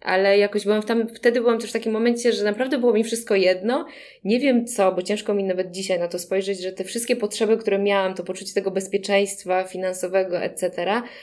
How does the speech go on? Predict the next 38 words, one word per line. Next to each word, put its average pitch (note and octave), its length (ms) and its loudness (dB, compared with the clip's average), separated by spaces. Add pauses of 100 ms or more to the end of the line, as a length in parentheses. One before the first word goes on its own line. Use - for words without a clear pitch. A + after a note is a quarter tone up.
(220)
jakoś F#3+ 220 2
zeszły B3 280 2
na C#4+ 100 6
drugi A3 240 2
plan, A3 480 0
bo F3+ 80 0
ja G3+ 80 2
chyba C#4+ 160 0
rzeczywiście C4 380 -4
musiałam B3 280 0
się A3+ 60 -6
skupić A#3 320 -4
wtedy G#3 160 2
na G#3 120 0
sobie. E3 440 -4 (400)
I F#3+ 100 -6
to, A#3 100 4
co B3+ 120 4
mi A#3+ 120 4
przynosiło G#3+ 800 2
życie, A3+ 440 0
to B3 80 -6
stwierdziłam, A#3+ 300 0
„Dobra, F#3 240 2
biorę F3 280 2
to”. D#3+ 200 -4 (720)
E, F3 180 2
ja F#3 160 4
też G3+ 240 -6
trochę G3+ 220 -4
sobie G3 140 0
inaczej G3+ 260 2
wyobrażałam F#3 460 -4
w - 20 -8
ogóle F#3 180 -4
firmę F#3+ 400 -2
i F3+ 120 -4
ja F3 240 0